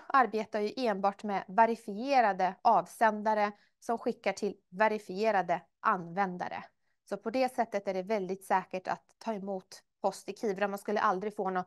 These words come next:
blufffaktur eller liknande, för såna typer av företag är ju givetvis inte godkända att skicka via Kivra.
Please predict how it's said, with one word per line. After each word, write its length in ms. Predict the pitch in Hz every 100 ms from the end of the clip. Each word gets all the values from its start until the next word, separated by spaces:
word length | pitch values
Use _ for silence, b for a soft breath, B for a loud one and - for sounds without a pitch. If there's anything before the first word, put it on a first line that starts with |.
| b b
blufffaktur 760 | 190 233 - - 196 - 254 190
eller 200 | 180 180
liknande, 460 | 175 - 214 170
för 120 | -
såna 280 | 202 208 202
typer 300 | 196 185 185
av 60 | 175
företag 500 | - 170 170 170 165 B B B
är 100 | 190
ju 240 | 180 - -
givetvis 520 | 202 180 175 175 185
inte 200 | 180 185
godkända 520 | 180 170 - 190 175
att 60 | 185
skicka 280 | 175 -
via 220 | 190 127 -
Kivra. 400 | - 104 -